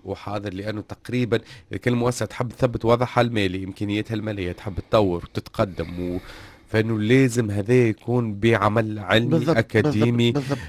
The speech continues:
Speaker 1: آه،
Speaker 2: بالضبط.
Speaker 1: آه، واضح ومفهوم،
Speaker 2: بالضبط.
Speaker 1: لأنه تقريبا تنجمك البيلون هذاك تعطيه لأي حد. أوكي، نعطيك البيلون، أما لو كان تعرف تقراه وتستنتج منه الاستنتاجات المالية الصحيحة،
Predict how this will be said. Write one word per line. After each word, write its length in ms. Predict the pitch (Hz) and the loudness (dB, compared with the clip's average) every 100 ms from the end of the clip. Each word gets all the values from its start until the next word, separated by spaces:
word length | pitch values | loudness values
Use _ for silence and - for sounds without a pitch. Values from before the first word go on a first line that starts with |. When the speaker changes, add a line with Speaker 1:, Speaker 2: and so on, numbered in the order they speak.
| - | 6
Speaker 1:
آه، 160 | 110 | 8
Speaker 2:
بالضبط. 240 | 113 110 104 | 10 8 6
Speaker 1:
آه، 380 | 113 113 110 110 | 6 6 6 2
واضح 640 | 85 117 131 131 120 - 107 | 4 10 10 10 6 0 -6
ومفهوم، 1160 | 110 120 117 113 110 107 104 110 - 123 123 | 6 8 8 8 8 8 6 4 2 2 2
Speaker 2:
بالضبط. 140 | 113 117 | 4 2
Speaker 1:
لأنه 160 | 120 | 2
تقريبا 440 | 117 123 127 120 110 - - - 110 | 0 0 2 4 2 0 -20 -12 4
تنجمك 480 | 131 110 107 104 | 6 6 2 0
البيلون 440 | 113 107 117 110 107 | 0 4 4 4 4
هذاك 200 | 107 127 | 2 2
تعطيه 460 | 117 110 104 117 | 0 -2 -4 -6
لأي 320 | 110 113 113 95 | -4 -2 -2 -2
حد. 220 | - 123 _ - _ _ - | -6 -8 _ -20 _ _ -4
أوكي، 320 | 101 - 127 | -2 2 2
نعطيك 420 | 110 117 117 127 98 | 4 2 2 -2 -2
البيلون، 360 | 92 95 92 - - - _ | 0 0 0 -4 -18 -20 _
أما 100 | 104 | 2
لو 80 | 110 | 2
كان 220 | - 117 | 4 2
تعرف 240 | 139 123 - | 4 4 2
تقراه 540 | 117 - 123 104 87 | -6 2 4 4 0
وتستنتج 1000 | 92 90 90 - _ - - 127 107 101 | -4 -4 -6 -14 _ -10 0 0 0 -4
منه 180 | 117 107 | -2 -2
الاستنتاجات 720 | 98 - 104 107 110 120 104 | -4 -6 -4 0 2 2 0
المالية 400 | 98 101 127 117 | -2 0 2 2
الصحيحة، 480 | 98 - 127 131 | 0 -6 -2 0